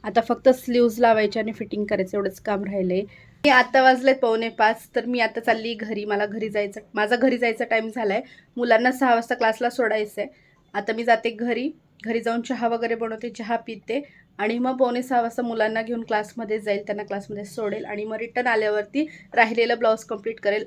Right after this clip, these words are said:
आज हे ब्लाऊज कम्प्लीट होऊन जाईल. घरी पोचली आणि आता मी ठेवणार आहे चहा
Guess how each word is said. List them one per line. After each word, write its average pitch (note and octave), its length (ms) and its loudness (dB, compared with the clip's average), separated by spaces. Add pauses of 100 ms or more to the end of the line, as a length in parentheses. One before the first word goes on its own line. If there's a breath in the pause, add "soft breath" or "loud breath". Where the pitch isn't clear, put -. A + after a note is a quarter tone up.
(140)
आज B3 200 6
हे C4+ 80 6
ब्लाऊज A3+ 260 -2
कम्प्लीट A#3 380 -6
होऊन G3 180 -2
जाईल. F3 200 -8 (1080)
घरी C4+ 160 6
पोचली B3+ 560 0
आणि A3 200 0
आता G#3+ 220 -4
मी A3+ 120 -6
ठेवणार G#3+ 320 -8
आहे G#3+ 220 -8
चहा A3 520 -8